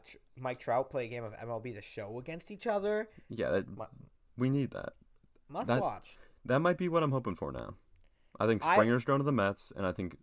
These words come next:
Speaker 2: the Angels are gonna get Bauer, and Bauer's gonna make him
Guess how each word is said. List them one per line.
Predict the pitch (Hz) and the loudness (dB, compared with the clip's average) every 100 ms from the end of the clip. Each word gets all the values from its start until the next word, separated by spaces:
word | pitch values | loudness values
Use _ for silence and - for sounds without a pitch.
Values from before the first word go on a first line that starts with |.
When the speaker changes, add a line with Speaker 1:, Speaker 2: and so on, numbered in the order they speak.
| - | -6
Speaker 2:
the | 90 | -2
Angels | 87 90 107 104 | -2 0 0 0
are | 101 | -2
gonna | 95 | -2
get | 92 98 | -2 0
Bauer, | 101 92 95 92 - - _ | 2 2 2 0 -4 -20 _
and | 87 | -4
Bauer's | 85 82 90 | 0 0 0
gonna | 95 | -2
make | 92 90 90 | 0 0 -2
him | 95 92 | -4 -4